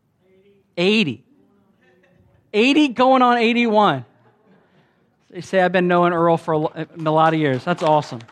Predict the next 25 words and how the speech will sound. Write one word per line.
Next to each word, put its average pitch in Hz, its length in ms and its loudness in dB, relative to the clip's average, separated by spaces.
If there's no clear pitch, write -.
Eighty, 233 360 0
Earl 240 260 2
is 170 240 0
eighty-one 214 760 -2
years 196 200 0
old. 165 280 -2
You 175 100 -6
know, 175 100 2
Elizabeth 202 380 -2
and 196 100 -4
I've 170 120 -2
been, 170 320 -2
been 165 300 -4
here 175 320 -6
for, 151 360 -8
uh, 131 260 -6
about 151 280 -4
eighteen 180 460 -8
years 175 260 -4
now, 139 420 -4
and 151 440 -6
I 196 140 -10
cannot 233 480 -4
tell 240 320 -4
you, 151 480 -6